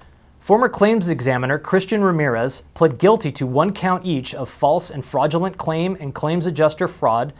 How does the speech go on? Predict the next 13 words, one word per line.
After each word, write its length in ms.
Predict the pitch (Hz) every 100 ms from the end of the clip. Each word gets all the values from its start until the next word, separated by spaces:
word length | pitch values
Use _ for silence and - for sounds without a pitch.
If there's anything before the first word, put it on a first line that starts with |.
| - - -
and 120 | 151
was 140 | 156 -
sentenced 500 | 170 180 180 - -
to 120 | 143
two 240 | - -
years 340 | 226 165 143 143
in 60 |
state 300 | 131 - 147
prison. 340 | - 156 127 90 _ _ _ _ _ - - _ -
His 200 | 147 131
wife, 440 | 131 131 190 - - _ -
Sandra 400 | - 156 147 135
Orozco, 680 | 123 131 175 - 123 156